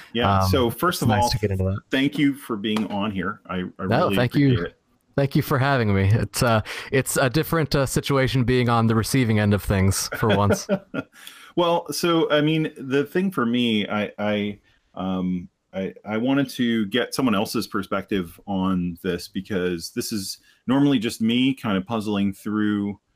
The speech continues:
Speaker 1: how to make the game do what I want. And,
Speaker 2: Mm-hmm.
Speaker 1: um, while I think people do definitely get something out of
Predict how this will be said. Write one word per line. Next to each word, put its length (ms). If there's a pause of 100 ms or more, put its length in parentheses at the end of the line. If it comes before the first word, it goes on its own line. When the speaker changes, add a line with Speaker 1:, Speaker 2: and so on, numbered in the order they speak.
(460)
Speaker 1:
how 520
to 500 (240)
make 300
the 100
game 300
do 180
what 100
I 100
want. 420 (140)
And, 600
Speaker 2:
Mm-hmm. 60
Speaker 1:
um, 460 (100)
while 340
I 60
think 280
people 600
do 220
definitely 720
get 340
something 460
out 260
of 400